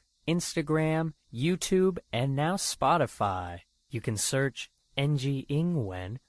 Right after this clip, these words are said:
or you can search on I G, N G English, I C R T. And don't forget to tune in every Wednesday morning from six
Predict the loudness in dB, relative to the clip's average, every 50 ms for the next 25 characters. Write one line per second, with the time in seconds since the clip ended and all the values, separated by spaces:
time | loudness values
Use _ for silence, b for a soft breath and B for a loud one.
0 | _ _ -6 -2 -2 0 0 -2 -2 -2 -4 -4 -2 0 0 -2 0 0 -2 -2
1 | -2 -2 -2 -4 -2 -2 -2 -2 -2 -2 0 0 0 0 -2 -6 -8 _ _ _
2 | -6 -2 0 0 0 0 0 -2 -2 -2 -2 -6 -6 -8 _ -2 0 0 2 0
3 | -2 -2 -6 -8 -8 -10 -10 -12 -14 -16 _ _ -8 -4 -2 -2 -2 -4 -4 -6
4 | -6 -6 -6 -6 -6 -6 -4 -4 -4 -6 -8 -12 -14 -10 -10 -10 -10 -12 -16 _
5 | _ _ _ _ _ -2 -2 0 2 4 2 2 2 0 -2 -2 -2 -4 -4 -8
6 | -10 -8 -4 -2 0 0 0 0 0 0 0 0 -2 -2 -2 -2 -2 0 0 -2
7 | -2 -2 -2 0 0 0 0 -2 -2 -2 -2 -2 -2 -2 -2 0 0 0 0 0
8 | -2 -6 -8 -8 -8 -8 -6 -6 -6 -8 -6 -4 -4 -6 -6 -8 -12